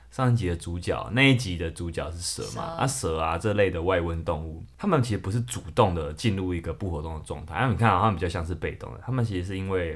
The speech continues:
Speaker 1: 被动的环境因素影响，影响，就是说现在可能天冷。
Speaker 2: 没东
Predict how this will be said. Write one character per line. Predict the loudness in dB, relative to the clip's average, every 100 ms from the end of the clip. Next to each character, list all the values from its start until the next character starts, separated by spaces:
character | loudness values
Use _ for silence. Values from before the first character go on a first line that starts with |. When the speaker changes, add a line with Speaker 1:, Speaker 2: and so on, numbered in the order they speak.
| -2
Speaker 1:
被 | 0
动 | 0 -4
的 | -4 -6 -8
环 | -10 -10 -8
境 | -6 -6
因 | -6 -8
素 | -6 -8 -8
影 | -12
响， | -12 -12
影 | -12 -10 -10
响， | -10 -8
就 |
是 | -8
说 | -6 -8
现 | -4 -6
在 | -6
可 |
能 | -10 -10
天 | -10 -10
冷。 | -12 -16 -20 -20
Speaker 2:
没 | -16
东 | -14